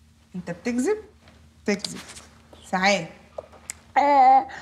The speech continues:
Speaker 2: مش، مش بكذب وساعات مش بكذب.
Speaker 1: يعني في الحالتين مش بتكذب؟
Speaker 2: آه.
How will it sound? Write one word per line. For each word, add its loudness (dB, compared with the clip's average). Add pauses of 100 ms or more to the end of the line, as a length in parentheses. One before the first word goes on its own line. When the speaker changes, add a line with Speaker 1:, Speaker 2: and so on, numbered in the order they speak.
(180)
Speaker 2:
مش، 2
مش 2
بكذب 0
وساعات 0
مش 2
بكذب. -2 (580)
Speaker 1:
يعني 0
في -12
الحالتين -2
مش 0
بتكذب؟ -8 (180)
Speaker 2:
آه. 0